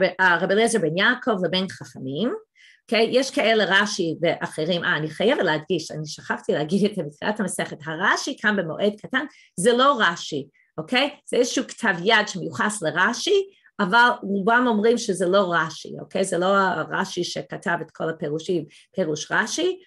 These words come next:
אוקיי? לפעמים זה קורה, יש מסכתות כאלה, מועד קטן זה ככה, אז הכתב יד רש"י, איך שנקרא לזה,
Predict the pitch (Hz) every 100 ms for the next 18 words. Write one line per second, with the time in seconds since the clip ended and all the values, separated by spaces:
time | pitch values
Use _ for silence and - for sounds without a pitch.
0 | _ - 240 240 196 208 226 214 - -
1 | 196 202 196 190 180 147 - - 269 269
2 | 285 240 208 - 196 - - 156 151 -
3 | 208 233 330 - _ - - - _ 190
4 | 196 175 160 151 - _ _ - 185 175
5 | 226 247 220 165 - _ 143 170 151 165
6 | 160 165 - - 147 147 277 349 320 214